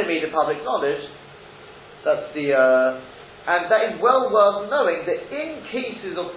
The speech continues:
absolute sorah, it's up to a Rav to decide, not because you've got to take a lot of things into, into, into account. For example, there was, there's a Chasam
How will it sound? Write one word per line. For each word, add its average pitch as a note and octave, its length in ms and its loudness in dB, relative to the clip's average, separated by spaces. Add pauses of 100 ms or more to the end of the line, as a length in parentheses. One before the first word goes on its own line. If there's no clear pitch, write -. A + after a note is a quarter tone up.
absolute G#3+ 880 -4 (320)
sorah, D#3 480 6 (640)
it's C#3+ 160 -12
up - 260 0
to A#3+ 60 0
a E3+ 160 4
Rav F#3 320 2
to C3 80 -6
decide, B2+ 400 0
not D3+ 240 -2
because C3 240 -10
you've B2+ 100 -12
got D3 140 0
to - 80 -6
take C3 160 -4
a C3+ 40 -4
lot E3+ 120 0
of E3+ 80 -6
things D#3+ 160 -10
into, D3 240 -6
into, B2+ 560 -4 (400)
into B2 120 -10 (120)
account. A#2 320 -6 (400)
For E3+ 80 -2
example, E3 480 0
there C#3 160 -2
was, D3 160 0
there's C3 160 -6
a B2+ 80 -8
Chasam - 320 -8